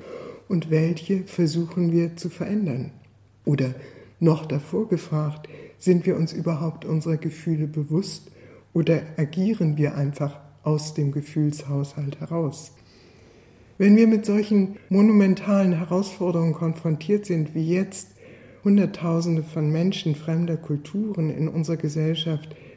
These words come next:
willkommen zu heißen, ihnen zu begegnen und ihnen ein Leben bei uns zu ermöglichen,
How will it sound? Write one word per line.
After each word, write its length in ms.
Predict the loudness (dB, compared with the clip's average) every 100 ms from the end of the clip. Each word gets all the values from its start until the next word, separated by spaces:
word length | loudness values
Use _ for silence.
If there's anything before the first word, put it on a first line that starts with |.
| -2
willkommen 480 | -2 0 0 2 0
zu 240 | -4 -6
heißen, 400 | -2 -2 -2 -4
ihnen 220 | 0 2 0
zu 160 | -2
begegnen 640 | -4 -2 -4 -2 -2 -2 -2
und 320 | -2 -2 -2
ihnen 220 | -2 -2
ein 180 | -2 2
Leben 320 | 2 2 -2
bei 120 | -2
uns 360 | -4 -4 -6 -10
zu 140 | -10
ermöglichen, 720 | -4 -4 -4 -6 -6 -4 -4